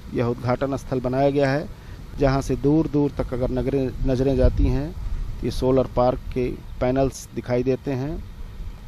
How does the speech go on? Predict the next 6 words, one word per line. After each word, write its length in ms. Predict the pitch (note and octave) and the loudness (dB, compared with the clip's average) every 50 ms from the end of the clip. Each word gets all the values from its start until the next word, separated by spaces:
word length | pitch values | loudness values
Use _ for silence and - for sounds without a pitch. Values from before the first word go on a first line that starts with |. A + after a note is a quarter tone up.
| - - - - | -12 -10 -8 -2
और 160 | B2 C3 C3+ C3+ | 0 2 4 4
ऐसा 200 | B2 - D3 C#3+ | 2 2 2 0
लगता 340 | C#3+ C3 - - - D3+ | 0 0 0 0 0 0
है 140 | C3+ C#3 C3+ | 2 2 0
कि 300 | - - C3 B2+ B2 A#2+ - - - - - - - - - - - - - - - | 0 -2 -2 -2 -4 -4 -6 -8 -8 -8 -8 -6 -6 -6 -6 -6 -6 -8 -8 -6 -4
एक 420 | - B2+ - - - C3+ C3 B2+ | -4 -4 -4 -2 2 2 2 2